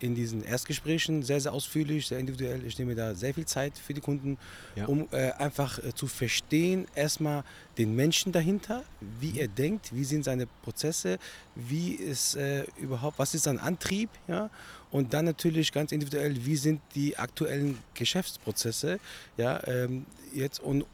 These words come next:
Speaker 1: einfach, um da ein Verständnis zu haben, ja, um den Kunden dann quasi dann wirklich Schritt für Schritt, äh,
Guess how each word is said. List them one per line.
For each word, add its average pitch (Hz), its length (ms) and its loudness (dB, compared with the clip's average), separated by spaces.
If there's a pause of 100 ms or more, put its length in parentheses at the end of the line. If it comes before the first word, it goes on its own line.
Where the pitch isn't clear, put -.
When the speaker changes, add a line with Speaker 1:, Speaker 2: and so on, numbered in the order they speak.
(120)
Speaker 1:
einfach, 139 320 0
um 135 180 -2
da 135 120 0
ein 131 180 -2
Verständnis - 640 -4
zu 131 180 -4
haben, 123 400 0 (560)
ja, 123 180 -2 (300)
um 185 180 8
den 165 200 4
Kunden 170 280 4
dann 147 200 2
quasi 147 440 0
dann 135 220 0
wirklich 151 420 0
Schritt - 260 2
für - 160 2
Schritt, - 400 -2 (420)
äh, 131 240 2